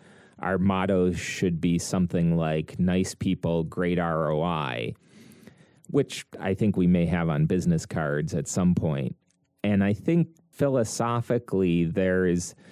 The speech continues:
this desire to build something because a lot of businesses don't have what they need in terms of marketing. So when you're driving a business, there's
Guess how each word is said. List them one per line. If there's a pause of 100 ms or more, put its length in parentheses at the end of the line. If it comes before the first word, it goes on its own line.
(260)
this
desire
to
build
something
because
a
lot
of
businesses (260)
don't
have
what
they
need
in
terms
of
marketing.
So
when
you're (440)
driving
a
business,
there's